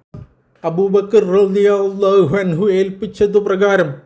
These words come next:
രണ്ട് ഒട്ടകങ്ങളെയും ഒരു ബദുവിനെയും താഴെ ഒരുക്കി നിർത്തിയിട്ടുണ്ട്. മൂന്നാമതൊരൊട്ടകം ബദുവിനുമുണ്ട്. ഈ ബദു അല്ലെങ്കിൽ ബദവി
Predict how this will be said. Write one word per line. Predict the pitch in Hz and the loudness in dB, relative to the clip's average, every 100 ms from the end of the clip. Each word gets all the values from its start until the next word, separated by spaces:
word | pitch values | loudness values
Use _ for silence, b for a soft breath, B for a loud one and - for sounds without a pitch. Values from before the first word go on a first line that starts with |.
| _ _ _ 170 | _ _ _ -6
രണ്ട് | 175 185 196 | -4 0 2
ഒട്ടകങ്ങളെയും | 185 185 190 196 196 190 190 196 190 | 0 0 0 0 0 0 2 0 -2
ഒരു | 190 | -2
ബദുവിനെയും | 180 185 185 214 208 143 123 - _ _ - | 0 0 0 -2 -2 -2 -6 -14 _ _ -8
താഴെ | 156 165 180 | 0 4 4
ഒരുക്കി | 180 170 180 190 | 2 -2 -6 -4
നിർത്തിയിട്ടുണ്ട്. | 180 170 190 170 175 170 160 160 156 - _ _ _ _ _ - | -4 -4 -4 -4 -4 -2 -2 -2 -6 -20 _ _ _ _ _ -2
മൂന്നാമതൊരൊട്ടകം | 190 233 247 254 254 240 240 220 - 190 175 139 _ 156 | 2 4 2 0 2 4 2 0 -2 -2 -4 -8 _ -4
ബദുവിനുമുണ്ട്. | 165 165 196 208 208 185 160 135 - - _ _ _ _ _ _ - | -2 0 -2 -2 -2 -2 0 -2 -4 -16 _ _ _ _ _ _ -2
ഈ | 180 214 180 | 2 2 4
ബദു | 180 185 202 233 226 - | 2 2 0 -2 -6 -12
അല്ലെങ്കിൽ | 175 185 190 196 165 | -6 -4 -4 -4 0
ബദവി | 180 180 190 | 0 2 0